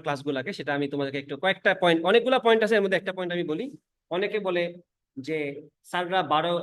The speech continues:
বারো দিন পড়ায়, তাই না? বারো দিন per month, twelve days per month। আমি স্টুডেন্ট ঢোকার, ঢোকার সময় বলে দেই ক্লাস হবে মাসে দশ দিন,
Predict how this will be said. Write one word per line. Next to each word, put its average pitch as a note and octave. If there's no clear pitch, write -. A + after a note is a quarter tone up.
বারো F3
দিন G#3
পড়ায়, C3
তাই D#3+
না? A#3+
বারো E3+
দিন G3
per E3
month, D3
twelve F#3+
days F3+
per D#3+
month। C#3
আমি G#3+
স্টুডেন্ট A#3
ঢোকার, A3
ঢোকার G#3+
সময় B3
বলে G3+
দেই E3+
ক্লাস F#3+
হবে G3
মাসে F3
দশ D#3
দিন, A#2